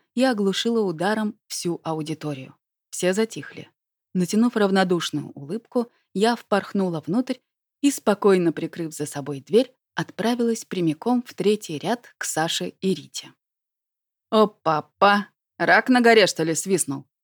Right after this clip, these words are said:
В голосе Шлефова чувствовались нотки садистического предвкушения.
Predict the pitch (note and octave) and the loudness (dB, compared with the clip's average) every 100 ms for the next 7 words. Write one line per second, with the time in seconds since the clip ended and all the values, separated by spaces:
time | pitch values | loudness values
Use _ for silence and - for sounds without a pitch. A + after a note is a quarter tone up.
0 | _ _ F3+ F3 A3+ A#3 A3+ A3+ G#3 G3 | _ _ -6 0 2 2 0 -2 -2 2
1 | G3 G#3+ A#3 A#3 A#3 - G3 - A3 A3+ | 2 2 -4 -4 -4 -4 -4 -2 -2 -2
2 | G#3+ - E3 E3+ - A3+ A3 - C4+ G3 | -4 -2 -2 -2 -2 -2 -2 -4 -4 -4
3 | E3+ - D3+ - - - E3 D#3+ - F3 | -6 -8 -8 -6 -8 -6 -6 -6 -4 -6
4 | - - D#3+ - C#3 B2+ D3 | -6 -6 -4 -4 -6 -10 -20